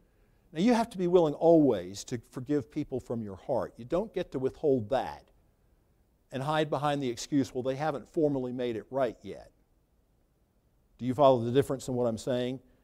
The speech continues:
You can have a situation where the relationship is still broken,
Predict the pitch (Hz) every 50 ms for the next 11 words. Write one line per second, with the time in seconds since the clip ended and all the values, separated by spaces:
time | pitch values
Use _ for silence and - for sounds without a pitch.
0 | _ _ _ _ _ _ _ _ _ _ _ _ _ _ _ _ _ _ _ _
1 | _ _ _ _ _ - 131 147 175 202 208 - 233 220 208 165 208 214 220 202
2 | 190 - - 208 - - 202 190 190 180 180 - - 156 147 143 127 123 117 120
3 | 117 127 143 208 - - 247 190 - - 165 151 - - 120 107 - - _ _
4 | _ - - - - - 151 131 123 101 113 123 117 110 104 - 101 82